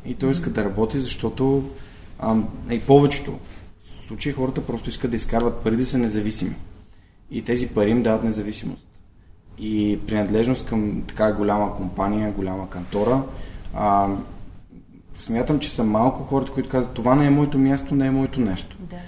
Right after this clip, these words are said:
Speaker 1: И затова точно се опитвам да разбера, а, сигурен съм, че и слушателите, и зрителите на Свръхчовека, ако гледат това видео в YouTube,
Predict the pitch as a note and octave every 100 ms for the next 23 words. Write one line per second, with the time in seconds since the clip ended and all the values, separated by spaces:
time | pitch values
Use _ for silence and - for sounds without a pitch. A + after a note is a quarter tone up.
0 | - - A2+ A#2+ C3 C3+ C3 C#3 B2 A#2
1 | B2 A#2+ B2 A#2 G#2+ G2 G#2+ A#2+ C3 C#3
2 | - - - - G2+ G2+ - - - B2+
3 | B2 A#2+ A2+ - F#2+ F#2+ - G#2+ B2 B2
4 | A2+ G2+ A2+ - G2+ - - - - -
5 | - F#2 B2 A2 A2 - F#2 F#2+ F2+ -
6 | F2+ F#2 F2+ - F2+ A#2+